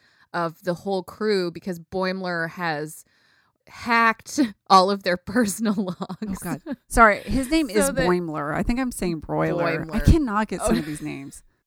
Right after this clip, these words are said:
Speaker 1: 'Cause they're weird names. It's
Speaker 2: Boimler.
Speaker 1: fine. Boimler.
Speaker 2: I'm sorry. Keep going.
Speaker 1: Boimler. Boimler. So he's,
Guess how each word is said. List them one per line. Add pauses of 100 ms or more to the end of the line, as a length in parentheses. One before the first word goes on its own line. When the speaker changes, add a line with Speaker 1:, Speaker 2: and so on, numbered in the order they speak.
(340)
Speaker 1:
'Cause
they're
weird
names.
It's
Speaker 2:
Boimler.
Speaker 1:
fine. (580)
Boimler.
Speaker 2:
I'm
sorry.
Keep
going.
Speaker 1:
Boimler. (840)
Boimler. (440)
So (200)
he's,